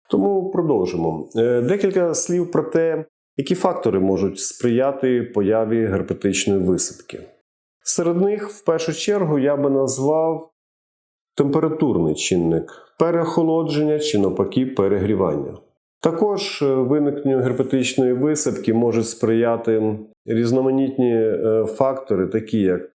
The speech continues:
оперативні втручання, емоційний стрес, фізичні перевантаження, е, застосування, особливо тривале застосування медикаментів,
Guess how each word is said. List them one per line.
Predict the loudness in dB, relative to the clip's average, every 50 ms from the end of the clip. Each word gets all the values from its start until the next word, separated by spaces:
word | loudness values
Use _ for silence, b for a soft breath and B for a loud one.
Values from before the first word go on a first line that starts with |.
| _ _ _ _ _ _ _ -2
оперативні | 0 0 2 0 0 0 0 0 0 2 0 0
втручання, | -2 -2 -2 -2 -2 0 0 -2 0 0 2 2 2 2 2 2 2 2 2 2
емоційний | 2 2 2 0 0 -2 -4 -4 -2 0 0 2 2 2 2 0 0
стрес, | -2 -2 -2 0 0 2 2 2 2 0 -2 -4 -2
фізичні | -2 -2 0 0 0 0 0 0 0 0 0
перевантаження, | 0 0 0 2 2 2 0 0 -2 -4 -4 -2 0 0 2 2 0 0 0 0 0 0 0 2 2 2 0 0
е, | -2 -4 -8 _ _ _ _ _ _ _ _ _ -2 0 2 2 2 2 2 2 2 2 2 2
застосування, | 0 0 -2 -2 -2 -4 -4 -4 -2 0 0 0 0 0 0 2 2 2 2 2 2 2 0 -2 -2 B B B B B B _ -6
особливо | -4 -2 -2 0 2 2 2 2 0 0
тривале | 2 0 2 2 2 2 2 0 0
застосування | -2 -4 -6 -6 -8 -8 -8 -6 -6 -4 -2 0 0 2 2 2 2 0
медикаментів, | 0 0 -2 -4 -2 -2 0 2 2 2 2 2 0 0 -2 -4 -4 -4 -8